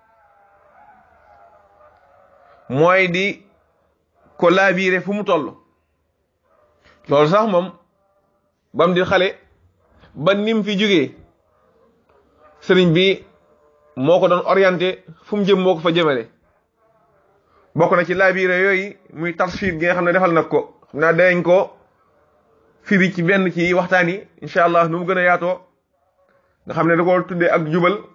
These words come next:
di ay bayit yoo xam ne da koo bind, jëmale ko ci sëriñ Masamba, di ko ca laabiire ci mu gën a fonk ak jaamu Yàlla, gën a fonk taxaw guddi, te lu ko waay woo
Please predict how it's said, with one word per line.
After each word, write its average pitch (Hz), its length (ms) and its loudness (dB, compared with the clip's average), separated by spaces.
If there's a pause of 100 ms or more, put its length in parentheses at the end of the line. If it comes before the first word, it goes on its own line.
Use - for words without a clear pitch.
(220)
di 123 140 -2
ay 180 160 2
bayit 185 280 0
yoo 160 180 4
xam 180 140 0
ne 170 100 2
da 170 80 0
koo 175 160 2
bind, 180 320 0 (920)
jëmale 175 340 2
ko 170 100 0
ci 160 60 0
sëriñ 190 200 0
Masamba, 175 600 0 (100)
di 147 200 -6
ko 170 120 -4
ca 170 120 -4
laabiire 175 580 0 (580)
ci 185 300 -6
mu 160 180 2
gën 180 160 4
a - 800 -4
fonk 180 300 2 (220)
ak 120 100 -10
jaamu 175 240 2
Yàlla, 180 340 0 (920)
gën 165 140 0
a 190 380 0
fonk 170 320 -2
taxaw 175 260 0
guddi, 175 340 -4 (580)
te 151 80 -2
lu 160 100 2
ko 180 140 4
waay 185 180 6
woo 190 460 6